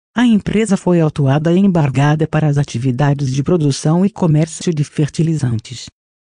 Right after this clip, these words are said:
Os produtos caracterizados como fertilizantes encontrados no local foram apreendidos como medida cautelar.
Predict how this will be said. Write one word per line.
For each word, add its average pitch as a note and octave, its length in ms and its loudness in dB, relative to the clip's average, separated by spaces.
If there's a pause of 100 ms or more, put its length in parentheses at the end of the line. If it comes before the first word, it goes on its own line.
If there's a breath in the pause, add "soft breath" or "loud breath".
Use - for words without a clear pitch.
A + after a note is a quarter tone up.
(240)
Os G#3 160 -2
produtos C#3 640 -4
caracterizados C#3+ 1120 -2
como D3+ 240 0
fertilizantes E3 1080 -2
encontrados C#3+ 760 -2
no F#3+ 100 -2
local G3+ 440 -2
foram D3+ 400 0
apreendidos D#3 680 0
como C3+ 260 0
medida C3 380 -2
cautelar. C#3+ 640 -2